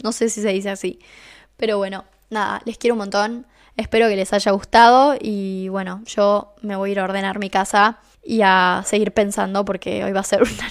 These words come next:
noche difícil. Pero bueno, les quiero mucho y mil gracias. Nos vemos en el próximo episodio. No se olviden que en la descripción de cada episodio tienen el link de todas mis redes.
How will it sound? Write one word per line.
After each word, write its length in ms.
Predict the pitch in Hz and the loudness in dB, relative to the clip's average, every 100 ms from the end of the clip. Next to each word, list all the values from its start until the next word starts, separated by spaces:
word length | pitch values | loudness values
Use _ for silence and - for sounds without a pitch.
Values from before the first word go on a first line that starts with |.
| - | -12
noche 220 | 220 - | -2 0
difícil. 720 | 220 196 - 233 - 269 294 - - - - _ | 0 -4 -6 -8 -4 -6 -6 -10 -20 -20 -20 _
Pero 180 | 240 214 | 2 4
bueno, 200 | 202 196 | 2 0
les 140 | 196 | -6
quiero 240 | - 233 226 | 0 0 2
mucho 520 | 220 214 240 240 240 - | -2 0 6 6 6 2
y 260 | 214 202 | -6 -6
mil 240 | 202 208 202 | -6 -2 0
gracias. 640 | 196 208 - 208 240 - | 0 -2 2 2 2 -2
Nos 180 | 220 196 | -8 -4
vemos 420 | 208 208 214 - | -4 -2 -6 -8
en 120 | - 208 | -10 -10
el 140 | 190 | -10
próximo 500 | - 226 233 - 247 | -4 0 0 0 -4
episodio. 800 | 208 214 - 254 277 294 330 339 - | -4 -4 0 2 4 6 6 4 0
No 140 | 233 | -2
se 120 | 240 | 4
olviden 280 | 233 226 233 | 4 4 2
que 100 | 214 | 0
en 60 | 202 | 0
la 60 | |
descripción 560 | 196 - 208 190 220 220 | -2 -2 -4 0 0 0
de 80 | 208 | 0
cada 160 | 202 | 2
episodio 480 | 202 208 202 202 208 | 0 0 0 2 2
tienen 420 | - 220 214 214 | 2 0 0 0
el 220 | 208 202 202 | -4 -2 -2
link 300 | 202 208 - | -2 -4 -10
de 200 | 220 208 | -4 -2
todas 240 | 208 202 202 | 0 0 -2
mis 160 | 208 | -6
redes. 580 | 240 262 285 320 320 - | 2 6 8 6 2 -6